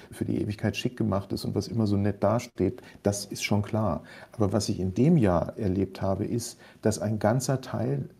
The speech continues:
dieses Waldes wirklich vor die Hunde geht. Und der Fichtenbestand in diesem Revier, in dem ich dort war, ist um die vierzig Prozent. Und jetzt können Sie sich vorstellen,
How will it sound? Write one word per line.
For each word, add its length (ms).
dieses 340
Waldes 480
wirklich 320
vor 100
die 120
Hunde 240
geht. 280
Und 160
der 80
Fichtenbestand 720
in 120
diesem 480
Revier, 420
in 140
dem 160
ich 140
dort 240
war, 220
ist 260
um 120
die 100
vierzig 360
Prozent. 460
Und 100
jetzt 160
können 140
Sie 80
sich 120
vorstellen, 500